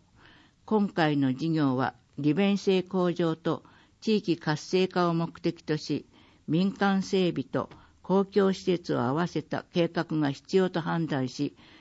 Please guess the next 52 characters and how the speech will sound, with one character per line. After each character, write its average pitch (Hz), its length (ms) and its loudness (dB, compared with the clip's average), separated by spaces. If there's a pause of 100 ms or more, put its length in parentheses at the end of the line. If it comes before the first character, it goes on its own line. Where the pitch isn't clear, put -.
(160)
プ 180 100 2
ロ 190 140 2
ポ 190 180 2
ー 185 80 2
ザ 185 140 0
ル 180 100 0
方 175 220 0
式 - 240 -6
を 135 80 0
採 160 320 -2
用 175 160 2
し 165 140 -8
ま 151 120 0
し 156 140 -10
た。 - 160 -8 (560)
債 175 260 0
務 196 160 2
負 185 80 -4
担 190 280 0
行 180 280 0
為 156 80 0
は - 180 0 (200)
内 165 260 0
閣 185 300 -2
府 170 160 -4
の 143 180 0 (240)
手 196 100 -2
引 196 160 2
き 170 140 -2
に 151 80 4
基 135 260 0
づ 147 200 -4
き、 - 260 -6 (520)
基 160 100 -4
本 196 280 2
契 196 260 4
約 190 220 2
締 185 260 2
結 185 300 0
時 143 140 0
に 143 220 2 (440)
予 160 160 0
算 196 240 4
措 190 180 0
置 180 220 -2
を - 200 -2
行 175 200 -4 (160)
い 175 60 -2
た 175 180 0
い 165 60 -2
と 165 120 -2
考 165 140 -4